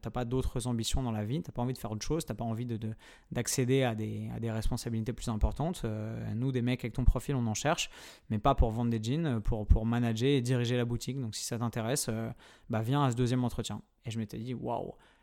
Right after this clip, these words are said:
Le film à l'américaine où on voit un mec qui potentiellement a du potentiel, qui est jeune, qui est motivé, qui en veut à mort, euh, qui s'est levé le matin, euh,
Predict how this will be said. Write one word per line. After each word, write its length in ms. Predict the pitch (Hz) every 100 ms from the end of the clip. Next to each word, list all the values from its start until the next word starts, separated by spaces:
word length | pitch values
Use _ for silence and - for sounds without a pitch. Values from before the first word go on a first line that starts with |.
| _ _ -
Le 100 | 117
film 300 | - 147 143
à 40 |
l'américaine 640 | 120 120 117 113 127 135 131
où 60 |
on 140 | 110 107
voit 180 | 123
un 140 | 123 117
mec 240 | 120 123
qui 100 | -
potentiellement 560 | 110 120 123 - 120 127
a 60 |
du 80 | 117
potentiel, 580 | 110 123 117 - 120 120
qui 100 | -
est 60 | 110
jeune, 240 | 113 123
qui 140 | 120
est 20 | 110
motivé, 460 | 113 - 110 120
qui 140 | 110 110
en 120 | 110
veut 240 | 107 120
à 80 | 110
mort, 400 | 113 113 120 113
euh, 80 | 107 - - -
qui 100 | -
s'est 120 | - 117
levé 180 | 107
le 60 | 117
matin, 560 | 117 113 120 123 117 107
euh, 180 | 107